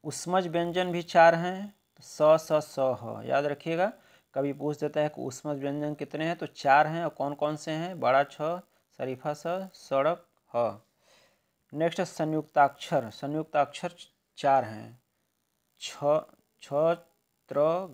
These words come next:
ज्ञ, स्र। तो ये संयुक्त अक्षर हैं, जो दो अक्षरों से मिलकर ये बनते हैं।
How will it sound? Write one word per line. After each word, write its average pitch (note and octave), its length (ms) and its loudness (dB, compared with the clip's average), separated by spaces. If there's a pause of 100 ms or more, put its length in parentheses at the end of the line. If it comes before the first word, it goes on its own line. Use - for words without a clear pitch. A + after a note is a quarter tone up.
(140)
ज्ञ, C#3 140 -4 (340)
स्र। A#2+ 320 -4 (840)
तो B2+ 40 -14
ये C3+ 160 -4
संयुक्त C#3+ 560 -10 (100)
अक्षर - 440 -14
हैं, G2 280 -18 (180)
जो B2 60 -14
दो B2 220 -6
अक्षरों C3+ 300 -6
से C3+ 140 -10
मिलकर B2+ 300 -8
ये C3 80 -4
बनते A#2+ 340 -10
हैं। C3+ 220 -12